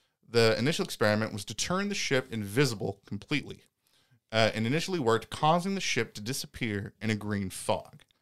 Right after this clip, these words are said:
However, it would reappear uh, and many of the crew of the ship reported symptoms such as dizziness,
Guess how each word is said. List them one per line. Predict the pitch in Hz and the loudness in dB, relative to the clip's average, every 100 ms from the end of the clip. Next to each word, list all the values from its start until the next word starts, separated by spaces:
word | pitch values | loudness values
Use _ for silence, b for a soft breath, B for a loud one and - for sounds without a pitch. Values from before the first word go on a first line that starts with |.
| _ _ | _ _
However, | 110 120 120 | 2 4 4
it | 101 | 0
would | 113 104 | -4 -2
reappear | 170 240 214 113 104 104 - b b b _ - | 0 0 -2 0 2 2 -2 b b b _ -4
uh, | 101 92 87 104 _ _ _ _ - | -2 0 -4 -10 _ _ _ _ -6
and | 110 | 0
many | 117 170 | 2 0
of | 214 | -2
the | 202 | -6
crew | - 180 | -2 -2
of | 165 | 0
the | 165 | 0
ship | - 123 | 0 0
reported | 117 - 131 107 | -4 -4 -2 -2
symptoms | - 196 196 113 110 - | -2 -2 0 -2 -2 -6
such | - 120 - | -4 -4 -4
as | 120 | -8
dizziness, | - 117 123 175 247 - - | -8 -6 -4 -6 -8 -10 -14